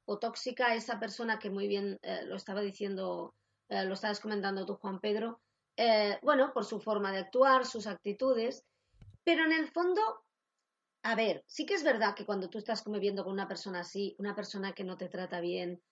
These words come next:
y lo hemos dicho mil veces, hay que poner esos límites, hay que irse, hay que, hay que cambiar, evidentemente, ¿no? Pero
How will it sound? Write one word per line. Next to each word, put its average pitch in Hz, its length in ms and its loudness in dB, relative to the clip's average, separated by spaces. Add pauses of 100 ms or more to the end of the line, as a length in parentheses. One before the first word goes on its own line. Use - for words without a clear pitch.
(160)
y 220 120 -4
lo 220 80 0
hemos 208 180 0
dicho 208 220 -6
mil 190 160 -4
veces, 190 300 -6
hay 180 120 -6
que 185 100 -8
poner 180 260 -4
esos 175 260 -8
límites, 180 580 -6 (220)
hay 196 240 0
que 190 120 -2
irse, 196 560 2
hay 175 200 0
que, 190 360 -4
hay 190 220 -8
que - 180 -10
cambiar, 180 600 0 (160)
evidentemente, 165 840 -6
¿no? 220 160 -12 (640)
Pero 233 840 8